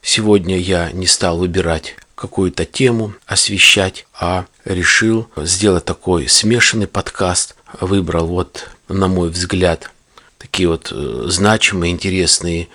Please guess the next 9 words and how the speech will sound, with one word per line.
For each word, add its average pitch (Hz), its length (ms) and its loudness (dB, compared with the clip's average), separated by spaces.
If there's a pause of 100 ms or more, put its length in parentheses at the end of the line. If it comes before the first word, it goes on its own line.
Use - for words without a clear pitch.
(120)
темы, 110 420 2 (200)
четыре 95 600 -2 (100)
штучки. - 760 -2 (180)
Решил 92 520 2 (280)
немного 87 680 0 (120)
поговорить, 87 680 -2
поделиться 87 520 -2
своим 80 460 0
впечатлением, 101 960 -2